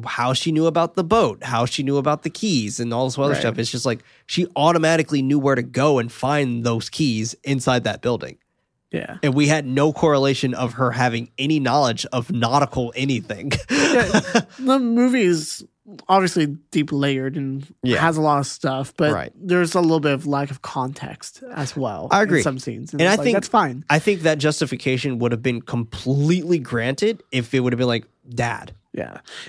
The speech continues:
Speaker 2: And I'll say this, the movie still stands pretty strong, and
Speaker 1: Oh,
Speaker 2: those stuff
Speaker 1: absolutely.
Speaker 2: is easily dismissible, but it's like, this
Speaker 1: Absolutely.
Speaker 2: is, like, nitpicking
Speaker 1: Yeah, yeah,
Speaker 2: on my
Speaker 1: at
Speaker 2: end.
Speaker 1: this point.
Speaker 2: Yeah.
Speaker 1: Yeah, yeah. And, and I'm right there with you.
Speaker 2: Yeah.
Speaker 1: Like,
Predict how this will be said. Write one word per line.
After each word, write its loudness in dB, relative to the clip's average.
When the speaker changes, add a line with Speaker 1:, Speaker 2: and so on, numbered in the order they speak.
Speaker 2:
And -2
I'll 4
say 0
this, 2
the 0
movie 4
still 2
stands 0
pretty 0
strong, -2
and 2
Speaker 1:
Oh, 8
Speaker 2:
those 6
stuff 2
Speaker 1:
absolutely. 2
Speaker 2:
is -2
easily -2
dismissible, -2
but 4
it's 2
like, 4
this 2
Speaker 1:
Absolutely. 2
Speaker 2:
is, -2
like, -2
nitpicking -6
Speaker 1:
Yeah, 4
yeah, 6
Speaker 2:
on 2
my 2
Speaker 1:
at 4
Speaker 2:
end. -4
Speaker 1:
this 0
point. -4
Speaker 2:
Yeah. 4
Speaker 1:
Yeah, 2
yeah. -2
And, 0
and 0
I'm 0
right 4
there -2
with -8
you. -6
Speaker 2:
Yeah. -4
Speaker 1:
Like, -4